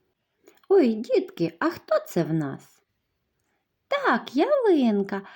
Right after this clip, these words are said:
Вона зелена, пухнаста, гарна. Цікаво, як вона потрапила сюди? Мабуть, її приніс зайчик. Дітки, а як ви думаєте, в ялинки є такий теплий одяг, як у вас?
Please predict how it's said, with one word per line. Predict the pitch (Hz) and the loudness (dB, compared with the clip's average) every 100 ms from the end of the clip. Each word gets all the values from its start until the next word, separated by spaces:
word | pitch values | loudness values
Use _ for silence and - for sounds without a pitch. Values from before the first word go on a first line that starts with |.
| - _ _ | -20 _ _
Вона | 175 190 190 180 | -2 0 2 0
зелена, | 185 156 156 208 427 220 139 - | -2 -4 -2 -2 0 -2 -4 -14
пухнаста, | 139 - 156 147 156 - 294 | -16 -8 -8 -8 -12 -6 -6
гарна. | 339 294 277 185 160 165 175 - - - | -2 0 2 2 -2 -4 -6 -8 -20 -14
Цікаво, | - 605 - 151 - | -6 -4 -2 -2 0
як | 349 622 640 | 2 2 2
вона | 185 165 147 | 2 2 0
потрапила | 165 170 160 143 - 147 143 143 | -4 -4 -4 -6 -6 -8 -6 -10
сюди? | - 165 135 127 - _ _ - | -6 -6 -4 -4 -6 _ _ -4
Мабуть, | 147 131 185 392 277 | -2 0 2 2 2
її | 196 185 | 2 2
приніс | 185 165 165 175 175 | -2 -4 0 -2 -4
зайчик. | 156 156 135 131 - - - - - - | -8 -4 -2 -2 -6 -18 -20 -20 -18 -4
Дітки, | 202 254 - - - | 2 2 2 -6 -4
а | 226 | -2
як | 392 605 | -2 0
ви | 277 | 0
думаєте, | 175 180 156 147 151 - | 2 2 2 0 -4 -4
в | 175 180 | -2 0
ялинки | 233 285 302 202 160 - | 0 2 2 2 0 -2
є | 160 151 302 | -2 0 -2
такий | - 554 339 240 | -2 -2 0 0
теплий | - 190 185 185 185 | 0 -4 -2 -2 0
одяг, | 202 180 175 175 | 0 0 0 -4
як | - 185 - 285 | -4 -8 -4 -4
у | |
вас? | 302 170 113 - - | -2 -2 -4 -12 -20